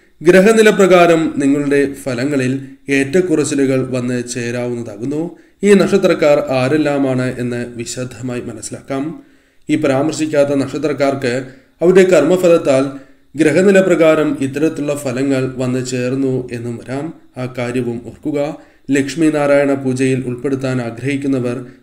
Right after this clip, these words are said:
പേരും ജന്മനക്ഷത്രവും കമന്റ് ബോക്സിൽ രേഖപ്പെടുത്തുവാൻ ശ്രമിക്കുക. ആദ്യത്തെ നക്ഷത്രമായി പരാമർശിക്കുന്നത് രേവതി നക്ഷത്രമാകുന്നു.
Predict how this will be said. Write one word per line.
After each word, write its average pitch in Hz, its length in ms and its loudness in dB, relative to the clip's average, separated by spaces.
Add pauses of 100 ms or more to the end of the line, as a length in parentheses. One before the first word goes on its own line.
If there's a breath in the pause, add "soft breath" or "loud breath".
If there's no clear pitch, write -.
(140)
പേരും 127 360 -2
ജന്മനക്ഷത്രവും 131 1000 -4 (240 loud breath)
കമന്റ് 147 320 0
ബോക്സിൽ 127 480 -2
രേഖപ്പെടുത്തുവാൻ 123 720 -6
ശ്രമിക്കുക. 143 600 -8 (540 soft breath)
ആദ്യത്തെ 196 680 6
നക്ഷത്രമായി 156 640 2
പരാമർശിക്കുന്നത് 131 1120 -2
രേവതി 127 640 -2
നക്ഷത്രമാകുന്നു. 120 680 -8